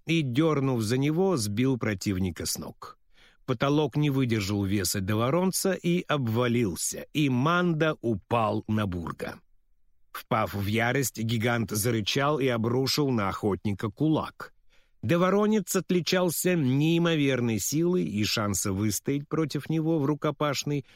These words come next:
у Манда не было. Он позволил приподнять и отбросить себя в сторону. Бург стоял в дверях, рыча и готовясь его прикончить. Охотник опустил на него створку люка.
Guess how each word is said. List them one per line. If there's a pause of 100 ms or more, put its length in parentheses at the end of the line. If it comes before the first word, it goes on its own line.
(140)
у
Манда
не
было. (360)
Он
позволил
приподнять
и
отбросить
себя
в
сторону. (360)
Бург
стоял
в
дверях, (220)
рыча
и
готовясь
его
прикончить. (800)
Охотник
опустил
на
него
створку
люка.